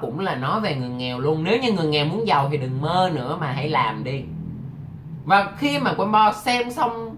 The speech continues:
cái tập cuối, thực sự là nó quá là tuyệt vời,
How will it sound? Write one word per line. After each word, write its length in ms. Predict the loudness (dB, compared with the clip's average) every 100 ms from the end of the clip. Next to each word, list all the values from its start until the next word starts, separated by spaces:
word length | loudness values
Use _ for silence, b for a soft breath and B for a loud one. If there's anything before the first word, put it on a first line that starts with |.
| -2
cái 180 | 0 0
tập 240 | -2 -2
cuối, 240 | 4 4 4
thực 120 | 0 -6
sự 200 | -6 0
là 260 | 0 -2 -8 -18 -20 B B -4
nó 120 | 2
quá 200 | 4 4
là 140 | 4 2
tuyệt 160 | -2 -2
vời, 200 | -2